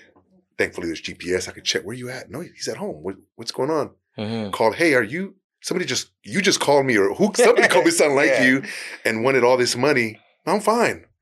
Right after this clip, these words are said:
Speaker 1: How did that, how did they do that? Well, they weren't aware that this A I thing is, they're using A I.
Speaker 2: Wow.
Speaker 1: There's so much going on. And so, and I'll touch
Speaker 2: <clears throat>
Speaker 1: on that too with, uh, with act-, what's going on with acting, 'cause that's affecting us too now. They're trying to get us to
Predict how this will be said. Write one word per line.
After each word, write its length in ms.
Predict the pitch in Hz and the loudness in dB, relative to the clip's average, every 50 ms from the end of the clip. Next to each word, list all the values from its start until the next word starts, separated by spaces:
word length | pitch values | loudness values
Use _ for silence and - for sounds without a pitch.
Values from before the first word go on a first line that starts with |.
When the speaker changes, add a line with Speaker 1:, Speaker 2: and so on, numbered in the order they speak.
| _ _ _ _ _ _ _ _ _ _ - | _ _ _ _ _ _ _ _ _ _ -10
Speaker 1:
How 120 | - 156 | -10 -8
did 100 | 160 156 | -6 -6
that, 140 | 165 156 - | -6 -6 -6
how 140 | - - 151 | -6 -6 -6
did 80 | 151 160 | -6 -6
they 60 | 151 | -8
do 200 | 139 139 170 185 175 | -8 -8 -8 -4 -2
that? 220 | 123 85 - - | -2 -2 -2 -4
Well, 120 | 87 85 - | -8 -10 -8
they 120 | - 92 95 | -6 -4 -4
weren't 260 | 92 - 92 90 85 | -6 -6 -8 -10 -8
aware 260 | 80 80 87 87 82 | -8 -6 -4 -4 -4
that 120 | 78 - - | -4 -6 -8
this 140 | - 90 - | -10 -12 -12
A 180 | - 82 80 76 | -8 -8 -6 -6
I 100 | 76 76 | -6 -8
thing 240 | 76 - 78 71 71 | -8 -10 -12 -14 -14
is, 240 | 73 73 - - - _ _ _ _ _ _ _ _ _ _ - | -14 -14 -14 -14 -16 _ _ _ _ _ _ _ _ _ _ -18
they're 80 | - | -16
using 260 | 69 71 71 71 71 69 | -16 -16 -16 -14 -14 -12
A 100 | 69 71 | -12 -12
I. 300 | 69 67 71 71 - _ _ _ _ _ _ _ _ _ _ _ _ _ _ _ _ - - _ _ _ _ _ | -12 -12 -14 -16 -20 _ _ _ _ _ _ _ _ _ _ _ _ _ _ _ _ -12 -12 _ _ _ _ _
Speaker 2:
Wow. 140 | - - - - - - - - | -20 -20 -20 -20 -20 -20 -18 -14
Speaker 1:
There's 200 | - 110 104 - | -10 -6 -2 0
so 300 | - - - - 104 95 | 0 0 0 0 -2 -2
much 220 | 92 90 87 - | -2 -4 -6 -8
going 220 | - 90 82 80 78 | -8 -10 -10 -10 -10
on. 180 | 78 76 76 - - | -10 -12 -10 -8 -8
And 100 | 98 - | -6 -2
so, 240 | - 110 104 98 - - | 0 2 2 2 2 0
and 120 | 98 101 | -2 0
I'll 220 | 107 110 113 107 104 | 0 0 0 -2 -4
touch 300 | - - 117 113 131 - | -4 -2 -2 -2 -2 -2
Speaker 2:
<clears throat> 40 | 104 | -4
Speaker 1:
on 40 | 101 | -4
that 140 | 98 98 - | -4 -6 -6
too 160 | - - 104 | -6 -8 -8
with, 280 | 85 85 90 82 - _ _ _ _ _ _ _ _ _ _ _ _ | -8 -8 -10 -10 -12 _ _ _ _ _ _ _ _ _ _ _ _
uh, 360 | - 69 71 69 67 69 67 67 | -10 -8 -8 -6 -6 -8 -10 -10
with 160 | 73 78 82 - | -10 -8 -4 -2
act-, 220 | 95 92 92 95 | -2 -2 -4 -6
what's 120 | 95 - | -8 -10
going 160 | - - 87 85 | -10 -10 -10 -10
on 60 | 82 | -8
with 120 | 80 76 80 | -8 -8 -6
acting, 340 | 82 82 - - 80 69 | -6 -8 -8 -10 -14 -14
'cause 200 | - - 107 101 | -12 -12 -12 -8
that's 240 | - 90 90 90 - | -6 -4 -4 -4 -6
affecting 480 | 95 - - - 82 - - 80 71 67 | -10 -10 -8 -10 -10 -10 -12 -14 -14 -12
us 160 | 69 - - | -10 -10 -8
too 200 | - - 82 82 | -8 -10 -12 -12
now. 280 | 76 73 69 67 67 67 _ - - - - - _ _ _ - | -14 -14 -16 -16 -18 -20 _ -20 -20 -20 -20 -20 _ _ _ -14
They're 80 | - | -10
trying 220 | - - 98 92 80 | -8 -8 -6 -8 -8
to 60 | 78 | -10
get 180 | 73 78 87 80 | -10 -10 -8 -8
us 160 | 80 80 - | -8 -8 -8
to 240 | - - 82 73 | -10 -10 -14 -14